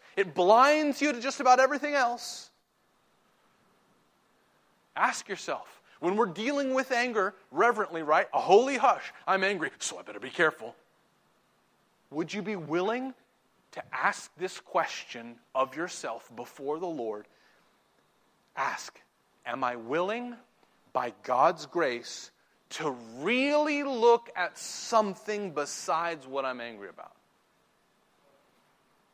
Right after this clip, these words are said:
Am I really willing to look at my own part? Am I really willing to look at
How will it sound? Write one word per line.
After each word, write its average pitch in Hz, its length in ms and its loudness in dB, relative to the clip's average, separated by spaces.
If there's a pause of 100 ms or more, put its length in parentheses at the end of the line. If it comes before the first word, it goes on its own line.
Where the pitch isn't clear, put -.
(160)
Am 160 160 6
I 165 100 12
really 240 600 4
willing 302 360 2
to 220 180 -4
look 208 720 6
at 190 380 6 (920)
my 139 200 -2
own 147 200 -4
part? 98 280 -12 (1500)
Am 151 80 -2
I 185 60 8
really 269 400 4
willing 311 320 4
to 269 140 0
look 277 360 2
at 208 320 0